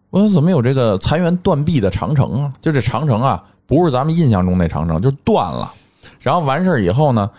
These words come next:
那天晚上我住在哪儿了呢？住在一个长城的破楼子里头，这楼子还是一半儿，一半儿顶儿。为什么得住楼子里头？有狼。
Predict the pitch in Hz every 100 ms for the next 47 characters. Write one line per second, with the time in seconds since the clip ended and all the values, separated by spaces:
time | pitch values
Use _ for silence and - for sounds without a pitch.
0 | - _ 180 143 190 160 98 82 123 107
1 | 156 117 90 78 50 82 92 107 - _
2 | _ - 143 110 123 135 - 110 139 117
3 | 135 127 - 127 90 85 131 95 60 -
4 | - _ _ _ _ _ 185 143 110 107
5 | 160 175 123 151 170 214 226 - - _
6 | _ _ _ _ _ _ _ 147 196 214
7 | 117 95 92 - 80 _ _ - 208 175
8 | 143 135 104 135 101 85 120 120 80 85
9 | 85 - 95 104 104 156